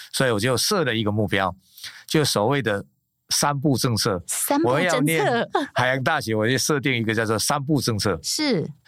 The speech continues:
Speaker 1: 所谓三不政策，就是说我决定不去考研究所，也不去当公务人员，也不会出国念书，就表示说我在海洋大学毕业以后，我一定要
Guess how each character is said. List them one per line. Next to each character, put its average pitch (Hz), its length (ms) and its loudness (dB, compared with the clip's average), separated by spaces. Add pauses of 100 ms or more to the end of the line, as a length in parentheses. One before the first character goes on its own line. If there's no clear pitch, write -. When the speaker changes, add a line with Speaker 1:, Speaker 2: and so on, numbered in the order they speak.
Speaker 1:
所 139 140 0
谓 170 80 2
三 165 160 0
不 165 140 0
政 147 160 0
策， 139 100 2
就 127 100 0
是 127 80 0
说 117 300 0 (240)
我 104 220 2 (120)
决 120 200 2
定 131 200 0
不 135 120 0
去 139 200 2
考 90 340 0
研 107 140 0
究 110 160 2
所， 85 240 -4 (220)
也 123 180 2
不 139 160 -2
去 139 300 2
当 131 260 0
公 135 160 2
务 135 120 2
人 110 180 0
员， 87 240 -2 (480)
也 117 160 2
不 - 160 0
会 147 160 4
出 131 240 0
国 95 380 0
念 127 200 0
书， 104 300 -2 (400)
就 185 140 0
表 135 180 2
示 147 140 2
说 147 160 2
我 120 100 2
在 143 160 0
海 113 80 0
洋 107 160 -2
大 135 180 0
学 107 140 -2
毕 139 160 0
业 123 140 4
以 - 20 2
后， 117 120 2
我 98 140 0
一 110 120 2
定 135 180 2
要 131 260 0